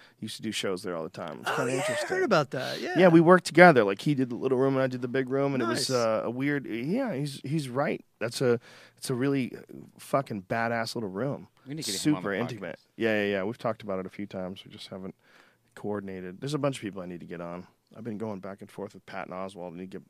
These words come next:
Speaker 1: get him on as well. But I'm glad, um, that, um, we,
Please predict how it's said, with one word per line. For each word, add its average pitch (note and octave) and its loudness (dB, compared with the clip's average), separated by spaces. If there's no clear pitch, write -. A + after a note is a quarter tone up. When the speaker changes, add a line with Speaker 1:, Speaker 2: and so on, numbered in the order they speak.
Speaker 1:
get F2+ -14
him G2 -12
on F#2 -10
as F2+ -16
well. G2 -8
But A2 2
I'm C#3 2
glad, C3+ 8
um, A2 4
that, G#2+ -2
um, F2 -8
we, - -16